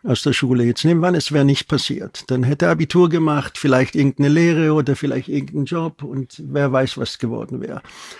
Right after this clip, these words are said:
Aber aufgrund dessen, dass sie die, das ist, was ich, was ich sehe, das Vermächtnis ist die Situation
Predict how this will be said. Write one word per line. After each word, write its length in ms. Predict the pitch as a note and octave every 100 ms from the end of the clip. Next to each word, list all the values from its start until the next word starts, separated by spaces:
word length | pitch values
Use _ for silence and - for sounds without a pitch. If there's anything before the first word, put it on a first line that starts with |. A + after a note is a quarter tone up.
| -
Aber 160 | C3 C3
aufgrund 320 | - C#3+ C3
dessen, 240 | D3 -
dass 160 | C#3 B2
sie 120 | C#3+
die, 220 | C3 C#3 C3 - - - - - -
das 220 | D3+ -
ist, 180 | C#3+ D3+
was 200 | C3+ -
ich, 320 | C3+ - - - - - - - - - _ -
was 480 | A2 B2+ - - D#4 - _ - -
ich 160 | B2
sehe, 280 | - C#3+ D3
das 300 | C3+ - - D#3
Vermächtnis 520 | B2 D3 - D#3+ -
ist 360 | C#3+ - - _ _ _ -
die 160 | A#2+
Situation 920 | A2 G#2 A#2 A2+ - C3+ C3 F3+ A#3